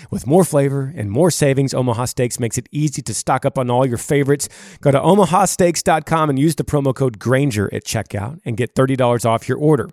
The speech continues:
Save up to fifty-five percent on select Omaha Steak customer favorites.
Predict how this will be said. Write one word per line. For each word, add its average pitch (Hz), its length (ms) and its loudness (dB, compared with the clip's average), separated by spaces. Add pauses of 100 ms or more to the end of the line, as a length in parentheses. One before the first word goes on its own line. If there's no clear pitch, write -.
(140)
Save 151 260 4
up 147 100 4
to 127 100 -2
fifty-five 139 580 2
percent 139 400 0
on 127 160 -4
select 131 500 0
Omaha 131 380 0
Steak 120 340 -2
customer 110 380 -6
favorites. 131 600 0